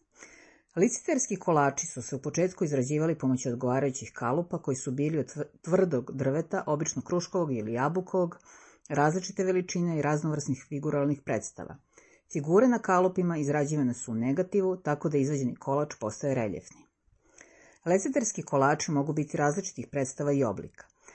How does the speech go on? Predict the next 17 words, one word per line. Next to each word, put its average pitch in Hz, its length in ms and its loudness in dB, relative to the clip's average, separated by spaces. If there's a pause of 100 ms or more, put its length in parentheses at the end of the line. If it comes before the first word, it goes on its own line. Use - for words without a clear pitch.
(120)
Najrasprostranjenije 160 1200 2
i 139 80 0
najpoznatije 156 720 2
do 120 120 -2
danas 135 400 2
jeste 135 260 0
licitarsko - 560 -8
srce 131 440 -6
različitih 165 720 -2
veličina 180 520 -2 (160)
ukrašeno 151 480 0
ogledalom. 104 540 -4 (840)
Kalupe 175 340 6
su - 140 -6
izrađivali 139 520 2
majstori, 131 540 2
e, 120 180 -2